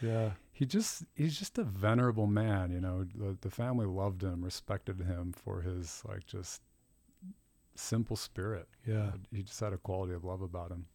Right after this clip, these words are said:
Speaker 2: Anyway, that's as much as I'll say about the healer. And
Speaker 1: Yeah, that's good.
Speaker 2: at any rate,
Speaker 1: <laughs>
Speaker 2: um, he just sat me down on a chair, um, as is our tradition. He had some consecrated oil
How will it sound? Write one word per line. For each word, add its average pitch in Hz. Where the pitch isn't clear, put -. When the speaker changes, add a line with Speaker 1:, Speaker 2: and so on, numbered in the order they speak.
Speaker 2:
Anyway, 92
that's -
as -
much 113
as 95
I'll 92
say 98
about 90
the -
healer. 87
And 85
Speaker 1:
Yeah, 123
that's 113
good. 135
Speaker 2:
at 110
any 127
rate, 101
Speaker 1:
<laughs> -
Speaker 2:
um, 104
he 110
just 127
sat 117
me 113
down 110
on 107
a 104
chair, 101
um, 92
as 98
is 95
our 95
tradition. 92
He 90
had 95
some 92
consecrated 92
oil 87